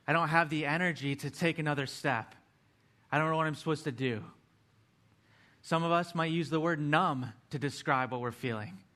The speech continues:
Whether it's really good things going on in life or really hard, challenging things in life, we are numb and we just don't even have the capacity to feel any emotion appropriately, either positive or negative.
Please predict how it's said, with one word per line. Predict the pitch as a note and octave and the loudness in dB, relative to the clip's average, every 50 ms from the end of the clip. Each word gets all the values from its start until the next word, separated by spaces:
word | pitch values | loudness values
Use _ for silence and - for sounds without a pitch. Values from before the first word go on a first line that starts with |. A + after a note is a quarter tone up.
| _ _ _ _ _ _ _ _ _ _ _ _ _ _ _ _ - | _ _ _ _ _ _ _ _ _ _ _ _ _ _ _ _ -4
Whether | - D3+ D#3+ D#3 D#3 D3+ C#3+ C#3 C3+ B2+ - - - - - | 2 2 2 4 2 2 2 0 -2 -4 -8 -16 -18 -6 -2
it's | D#3+ D#3+ D#3+ - - - - | -2 -2 -2 -4 -12 -12 -8
really | D3+ D#3+ F3+ F3+ E3 D#3 | 0 0 2 2 2 0
good | C3+ B2 E3 F3+ F3 | 2 2 0 0 0
things | - - F#3 F#3 F#3+ E3+ C#3+ | 0 -2 0 0 0 -2 0
going | F#3 F#3 F3+ F3+ | 0 2 2 2
on | F3 F3+ F3+ | 2 2 0
in | F#3 F#3+ | 0 0
life | F#3 F#3 F#3 F#3+ G3+ G#3+ G#3 - - - _ _ - - - - | 2 2 2 2 2 -2 -4 -8 -14 -20 _ _ -20 -20 -14 -2
or | - D#3+ D#3+ D#3+ D3+ | 0 2 2 2 2
really | C3+ C#3 D#3+ E3+ E3+ E3+ D#3+ D#3 D#3 | 0 2 2 2 4 2 2 0 -2
hard, | - - - - E3+ F#3 F#3+ F3+ E3 D3 B2 | -4 -6 -2 2 4 4 4 4 0 -2 -4
challenging | - - E3+ F3+ G3 G#3 G3+ F3 D#3 D3+ C#3+ | -4 0 2 2 2 2 2 0 0 -2 -2
things | - D#3 C#3 C#3 C3 | -2 -2 -2 0 0
in | C3+ C3+ C3 | -2 -2 2
life, | B2+ C3 C3+ C#3 D3+ D3 - - - - - | 2 4 4 2 0 -6 -10 -20 -20 -16 -6
we | - D#3 E3+ E3+ | 0 2 2 4
are | D#3+ D3+ | 2 2
numb | D3 D3 E3 F#3+ F3 D#3 D3 D3+ D3+ | 2 2 2 2 2 2 0 0 0
and | D3 D#3 | 0 2
we | E3 F3 | 0 2
just | E3+ F3+ E3+ - - | 2 0 -2 0 0
don't | F#3+ F#3 | 0 0
even | F#3 F3 E3 E3+ | 2 0 0 0
have | D#3 D3+ E3 E3 D#3 - | 0 2 2 2 2 0
the | D#3 | -4
capacity | D#3 D#3+ D#3+ - - D3 D#3+ E3+ E3 E3 F3 D#3+ F3 D#3+ D#3+ | -4 -4 -8 -6 0 4 4 4 4 0 -4 -4 -2 -4 -2
to | - D#3 | -4 -6
feel | C#3 - - - F3+ F3+ E3+ D#3+ D#3+ | -6 -6 -4 -2 0 0 2 2 2
any | D3+ E3 F#3+ G3+ F#3 | 0 0 0 0 0
emotion | E3 D#3 D3+ D3 D3 C#3 - D3+ C#3 C#3+ | 0 2 2 2 2 0 -2 -4 -4 -4
appropriately, | C3 - - - C#3+ C3+ A#2 C#3+ B2+ A#2+ A#2+ A#2 A2+ A#2 | -4 -6 -4 -4 -2 -2 -2 -2 -2 -2 0 -2 -2 -2
either | B2+ B2+ C#3 C#3+ C#3+ C#3+ C3+ C#3 | 0 0 2 2 2 0 -2 -2
positive | - - E3+ E3 D3+ D#3 D3+ D#3 C#3+ E3+ | 2 2 2 2 2 0 -4 -4 -2 0
or | F#3 F#3 | -2 0
negative. | D#3 C3+ B2+ A#2 A#2 A2+ A2 G2 E2 - | 0 0 -2 -2 -4 -4 -6 -8 -10 -14